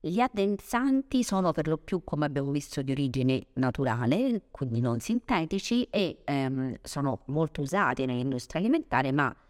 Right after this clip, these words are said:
eh, generalmente non esiste alcun rischio di natura tossicologica. Eh, non a caso, infatti, per la maggior parte di queste sostanze non è stato fissato alcun limite per il massimo apporto giornaliero. Ehm,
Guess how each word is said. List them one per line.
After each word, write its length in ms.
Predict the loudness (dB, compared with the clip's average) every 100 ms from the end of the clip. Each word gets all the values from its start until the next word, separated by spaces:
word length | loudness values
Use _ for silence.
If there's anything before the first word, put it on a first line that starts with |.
| _ _
eh, 320 | -6 -2 -2 -4
generalmente 680 | -4 -2 0 0 -2 -2 -2
non 120 | -2
esiste 360 | -2 -4 -2 -2
alcun 240 | -2 -4
rischio 460 | -2 -2 -4 -4 -2
di 100 | 0
natura 340 | 0 2 0
tossicologica. 960 | 0 -4 -6 -2 -2 -2 -4 -6 -4 -4 -6 _ _ _
Eh, 580 | -6 -4 -4 -4 -6 -8 -12 _
non 160 | 0 0
a 60 |
caso, 320 | 0 -2 -2 -2
infatti, 480 | -2 -4 -6 -6
per 100 | -4
la 80 | -4
maggior 340 | -4 -2 -4 0
parte 360 | -2 0 -4
di 80 | -4
queste 260 | -6 -6 -4
sostanze 580 | -4 -2 -2 -2 -2
non 140 | -2 -2
è 40 |
stato 280 | -2 -4 -2
fissato 420 | -4 -4 -4 0
alcun 280 | -2 -2 -4
limite 520 | -2 2 2 2 0 0 _ _
per 160 | -4 0
il 80 | 2
massimo 380 | 0 0 -2
apporto 500 | -2 0 -2 0 -2
giornaliero. 760 | 0 -2 2 2 2 0 0 -2 -6 _ _ _ _ _
Ehm, 680 | 0 2 2 2 2 0